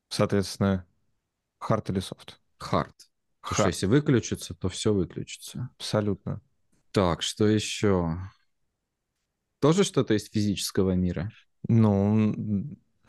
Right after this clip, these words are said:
Speaker 1: на самом деле и из физического, и из виртуального, просто в виртуальном это не очень хорошо видно, но она там тоже есть. Ну, например, а, м, как к тебе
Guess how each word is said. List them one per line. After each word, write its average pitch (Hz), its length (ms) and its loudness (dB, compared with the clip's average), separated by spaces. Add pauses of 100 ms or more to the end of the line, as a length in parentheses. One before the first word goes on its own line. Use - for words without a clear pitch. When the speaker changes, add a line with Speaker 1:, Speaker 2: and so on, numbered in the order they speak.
(200)
Speaker 1:
на 117 100 4
самом 156 300 4
деле 127 360 4
и 113 200 2
из 110 100 0
физического, 120 640 0
и 110 100 4
из 101 120 -2
виртуального, 110 680 0
просто 104 380 -4
в 95 40 -2
виртуальном 104 640 2
это 98 360 0
не 98 140 0
очень 95 600 0
хорошо - 480 -2
видно, 92 480 -2
но 104 300 2
она 104 100 2
там 101 180 -2
тоже 92 300 -2
есть. - 380 -6 (920)
Ну, 120 140 4
например, 127 600 4 (140)
а, 101 640 2 (120)
м, 98 220 -8 (960)
как 127 360 -2
к - 80 -8
тебе 107 520 0